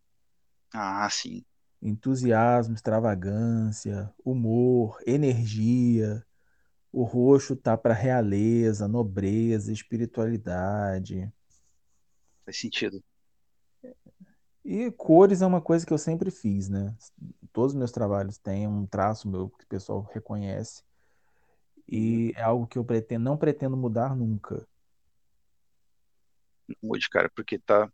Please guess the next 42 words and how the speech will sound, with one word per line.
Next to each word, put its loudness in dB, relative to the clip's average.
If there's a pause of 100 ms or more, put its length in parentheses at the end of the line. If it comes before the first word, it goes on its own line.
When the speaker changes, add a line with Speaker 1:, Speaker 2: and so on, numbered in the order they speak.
Speaker 1:
muito -8
linda -6
essas -6
artes -6
dessa -4
maneira. -6 (500)
Uma 0
que 0
é 6
das 4
minhas -4
favoritas, 0
que -8
eu -6
já -4
te -8
falei, 2 (100)
sempre -6
falo 2
dela, 2 (540)
é 8
a 10 (100)
Light 8
Station. -2 (280)
Speaker 2:
Light -8
Station. -18 (220)
Eu -14
também -4
Speaker 1:
Que -
eu -2
Speaker 2:
sou -2
Speaker 1:
fiz 0
Speaker 2:
um -
Speaker 1:
um... -6 (1500)
é, 2
eu 2
fiz -4
uma 4
arte 2
totalmente 0
inspirada 6
nela. 2